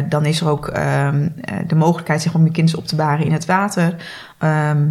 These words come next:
of dat we, dat ze dus inderdaad worden, eh, op een koelplaats, zeg maar, worden gelegd. En zij had ook al verteld van, nou, de voordelen van, eh, eh, van de watermethode is dat je, nou, wordt, wordt neergelegd, zeg maar, in de, nou, in het water. En, eh,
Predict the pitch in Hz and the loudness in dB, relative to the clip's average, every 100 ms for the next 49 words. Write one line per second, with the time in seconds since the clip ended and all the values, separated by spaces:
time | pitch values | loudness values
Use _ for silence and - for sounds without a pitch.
0 | 160 180 180 165 165 151 156 156 143 160 | 0 0 2 0 0 -2 -2 -2 0 0
1 | - 156 156 156 143 147 - - 165 165 | 2 0 0 -2 -2 -2 -2 -2 0 2
2 | 180 170 143 - 165 143 139 165 - 294 | 2 0 -2 -2 -4 -2 -2 -2 -2 -2
3 | 359 - - - - - - - 165 165 | -4 -8 -12 -14 -14 -16 -10 2 4 6
4 | 165 160 165 165 - - 165 160 180 151 | 6 4 2 0 0 2 2 2 2 0
5 | 131 156 160 151 147 156 151 143 147 - | 0 0 0 0 -2 -2 -2 0 -2 -4
6 | - - 62 55 60 - - - - - | -6 -4 -4 -4 -2 -2 -4 -4 -6 -6
7 | - 160 165 160 165 175 165 165 156 156 | -4 0 2 4 4 4 4 4 0 2
8 | 151 151 - 160 - 165 139 127 - - | 0 0 -2 -4 -4 -2 -2 -4 -4 -4
9 | 147 143 - - - - 160 156 139 127 | -4 -4 -6 -10 -16 -4 0 0 0 -2
10 | - - - 147 147 165 - 151 165 170 | -4 -4 0 0 2 0 0 2 2 4
11 | 165 151 151 - 160 151 147 151 147 | 2 0 -2 -2 0 0 0 0 0